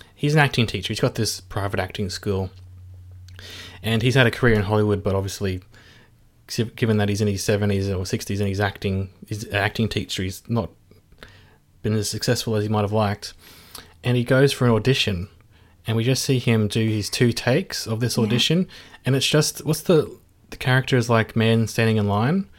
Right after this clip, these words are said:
Speaker 1: and he's got one or two
Speaker 2: Yeah.
Speaker 1: lines, and he does it, and he gives his best, and he just knocks it out of the park, 'cause obviously Henry Winkler is a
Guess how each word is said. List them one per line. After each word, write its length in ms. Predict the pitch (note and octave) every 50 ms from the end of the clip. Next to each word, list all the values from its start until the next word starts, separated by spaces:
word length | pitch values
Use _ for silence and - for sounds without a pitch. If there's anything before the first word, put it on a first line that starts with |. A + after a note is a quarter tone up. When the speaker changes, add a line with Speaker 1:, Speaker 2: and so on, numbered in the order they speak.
| - - - - -
Speaker 1:
and 120 | - A2 A2
he's 100 | A2 -
got 160 | - G#2+ F#2+
one 360 | G#2+ A2 A2 G#2+ G#2 G2 G2+ -
or 100 | A#2 -
two 380 | - - A2 G#2 G2+ G2 G2 - - _ - - - - - - - - -
Speaker 2:
Yeah. 220 | A3+ G3+ F#3+ F#3 F#3
Speaker 1:
lines, 480 | G#2+ G#2 G#2 G2+ G2+ G2+ G2+ - - - - - - - - - - _ _ -
and 420 | - A2 G#2+ G#2 G2+ G2+ G2+ - - - - - _ _ _ _
he 160 | - - - B2+
does 240 | - C#3+ D3 D#3 C#3
it, 220 | A#2+ A2 G2+ - _
and 100 | A#2+ A#2
he 60 | A2+ A2+
gives 180 | - D3 C3+
his 140 | - B2+ A#2
best, 400 | - - A#2+ A2+ G#2 - - -
and 100 | A2+ A2+
he 60 | A2+
just 520 | G#2 A#2 G#2+ - - - - - - _ -
knocks 220 | C3 C#3 - -
it 60 | C3
out 60 | A2
of 60 | G#2+ -
the 40 |
park, 180 | - A2+ G#2 -
'cause 140 | - A2 G#2
obviously 320 | G#2 G2+ G#2 - - G2+
Henry 180 | G2 G#2+ G#2 G2+
Winkler 300 | G2+ G#2 G2+ - F#2 F#2
is 120 | F2+ F#2
a 100 | F2 E2+